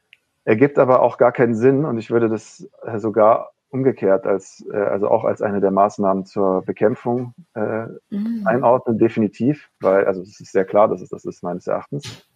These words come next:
Speaker 1: Weil, al-, also erstens, äh, es ist natürlich Quatsch zu denken, dass eine unkontrollierte Migration der Bauern jetzt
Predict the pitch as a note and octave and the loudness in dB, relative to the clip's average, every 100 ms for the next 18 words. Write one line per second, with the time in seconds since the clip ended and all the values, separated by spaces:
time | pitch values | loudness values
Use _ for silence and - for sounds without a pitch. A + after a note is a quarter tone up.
0 | _ _ - _ - A2 A#2 A#2 C#3+ A#2+ | _ _ -20 _ -2 0 4 2 2 0
1 | A#2 B2+ - B2+ - B2+ G#2+ G#2 A#2 - | 4 2 2 -6 -2 2 4 4 2 -6
2 | A#2 A2 A2 - A2+ A#2+ - G#2 G2+ G#2 | -8 -4 -6 -2 -2 -2 -4 -2 -2 -2
3 | A2 G2+ G2+ - _ _ _ _ _ - | -4 -6 -6 -14 _ _ _ _ _ -6
4 | A2 B2 B2 A#2+ A2+ A2+ A#2 A#2 A2 G#2+ | -2 -2 0 -2 0 2 2 2 -2 0
5 | G2+ - A#2 B2 A2 G2+ G2+ A2 G#2+ G2+ | 0 0 0 2 2 4 4 4 2 -2
6 | _ | _